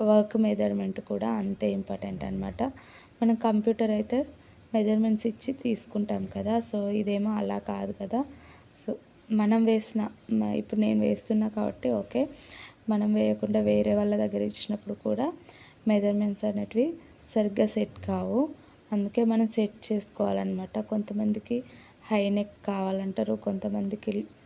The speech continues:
ఆ, షార్ట్ కావాలంటారు. So, వాళ్ళ బ్లౌజ్ని బట్టి అయితే ఇంకా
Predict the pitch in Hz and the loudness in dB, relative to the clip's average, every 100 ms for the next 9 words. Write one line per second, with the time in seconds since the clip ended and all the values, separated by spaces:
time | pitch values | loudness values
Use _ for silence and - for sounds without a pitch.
0 | - - - - - - 208 196 190 - | -20 -20 -20 -20 -18 -6 -2 -2 -2 2
1 | 226 202 202 - 202 190 190 190 185 196 | 4 4 0 -2 -2 -2 -2 -4 -4 -4
2 | 214 247 247 208 196 196 190 196 196 - | -2 -4 -2 -4 -2 -2 -2 -2 -6 -10
3 | - - - - - 202 202 202 196 214 | -20 -20 -20 -20 -4 4 6 6 4 0
4 | 214 208 - 185 185 226 247 214 202 | 0 -4 -6 -6 -4 -2 0 -2 -2